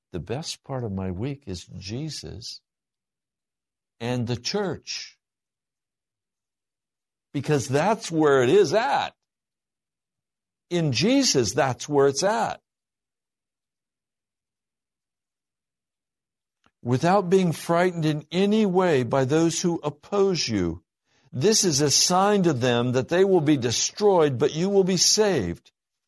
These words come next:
and that by God. For it has been granted to you on behalf of Christ not only to believe on him, but also to suffer for him."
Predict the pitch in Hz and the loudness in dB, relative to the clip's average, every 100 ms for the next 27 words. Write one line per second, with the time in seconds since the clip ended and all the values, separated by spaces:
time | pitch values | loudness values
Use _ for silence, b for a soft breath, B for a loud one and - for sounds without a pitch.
0 | _ _ _ - 156 160 135 156 147 170 | _ _ _ -6 -2 -2 0 0 2 2
1 | 220 185 92 82 _ _ _ _ _ _ | 2 2 -2 -8 _ _ _ _ _ _
2 | _ _ _ _ 185 180 156 185 180 151 | _ _ _ _ 2 2 2 0 0 0
3 | 147 180 226 233 196 180 160 160 160 147 | 0 2 4 2 2 0 2 2 2 0
4 | 151 190 214 208 160 - 202 208 165 147 | -2 0 0 -2 -6 -4 2 4 2 0
5 | 165 175 202 190 170 170 147 143 147 170 | -2 0 0 0 0 0 0 2 2 4
6 | 226 240 220 165 127 135 131 - B B | 2 4 2 2 0 0 -2 -6 B B
7 | 165 165 202 220 - 214 214 202 - - | 0 2 2 2 2 2 2 0 0 0
8 | 247 254 254 214 - 190 151 117 120 113 | 0 -2 2 0 0 0 0 0 -2 -2
9 | 98 80 | -4 -6